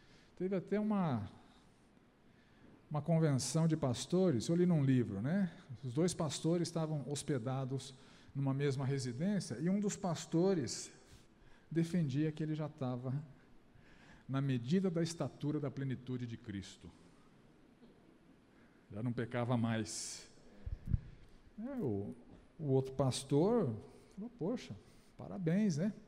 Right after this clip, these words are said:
E no café da manhã, o pastor pecador pegou a jarra de leite e derrubou na cabeça do,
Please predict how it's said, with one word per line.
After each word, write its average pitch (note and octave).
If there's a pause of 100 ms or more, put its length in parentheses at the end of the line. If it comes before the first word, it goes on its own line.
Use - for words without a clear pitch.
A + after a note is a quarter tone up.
(440)
E F3+
no A3
café G#3+
da G#3
manhã, F#3+
o A#3
pastor E3+
pecador E3
pegou C#3+
a D3
jarra C#3+
de C3
leite F#3
e -
derrubou E3+
na F3+
cabeça D#3+
do, C3+